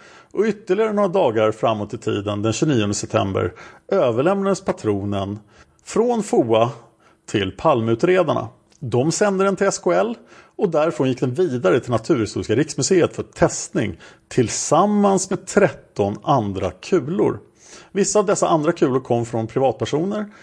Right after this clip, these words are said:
som lämnat in egen ammunition för att hjälpa till. I åtminstone en del av de fallen hade Palmeutredarna också fått in tillhörande förpackningar. De var märkta med koder som visade när ammunitionen tillverkats.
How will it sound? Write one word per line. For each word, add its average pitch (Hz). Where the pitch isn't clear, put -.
som 180
lämnat 170
in 123
egen 175
ammunition 104
för 101
att 104
hjälpa 110
till. 175
I 180
åtminstone 190
en 156
del 208
av 147
de 127
fallen 98
hade 131
Palmeutredarna 113
också -
fått 113
in 101
tillhörande 98
förpackningar. 131
De 170
var 202
märkta 196
med 120
koder 185
som 175
visade 123
när 113
ammunitionen 107
tillverkats. 160